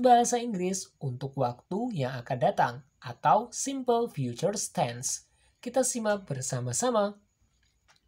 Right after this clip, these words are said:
I shall go for a walk.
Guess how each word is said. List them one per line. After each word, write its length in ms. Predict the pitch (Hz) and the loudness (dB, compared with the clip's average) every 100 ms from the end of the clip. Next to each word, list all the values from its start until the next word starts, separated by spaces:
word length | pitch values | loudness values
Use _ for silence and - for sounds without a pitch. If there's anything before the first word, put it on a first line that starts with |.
| _ _ _ _ _ _ _ _ | _ _ _ _ _ _ _ _
I 160 | - 139 | -4 -2
shall 480 | 131 - 180 254 240 - | 0 4 6 4 -2 -8
go 160 | 135 135 | -4 -4
for 320 | - 214 233 - | 4 4 4 0
a 60 | 269 | 0
walk. 560 | 240 127 - - - | 2 2 -2 -14 -16